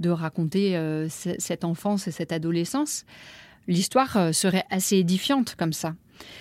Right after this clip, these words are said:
Mais il y a une dimension historique à côté de laquelle je ne veux pas passer. Ces enfants et ces adolescents et aujourd'hui ces adultes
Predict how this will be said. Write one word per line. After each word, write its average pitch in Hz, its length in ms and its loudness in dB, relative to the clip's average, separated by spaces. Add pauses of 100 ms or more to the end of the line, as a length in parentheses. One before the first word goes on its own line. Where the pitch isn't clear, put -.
(160)
Mais 240 320 6
il 208 80 4
y 233 60 10
a - 20 6
une 226 160 10
dimension 277 540 8
historique 254 440 4
à 185 160 4
côté 208 220 4
de 190 60 2
laquelle 233 320 4
je 202 80 4
ne 170 100 6
veux 165 140 2
pas 254 140 4
passer. 254 500 0
Ces 190 320 2
enfants 247 400 2
et 202 80 2
ces 185 240 2
adolescents 190 680 2
et 170 120 0
aujourd'hui 190 340 0
ces 175 240 0
adultes 175 420 0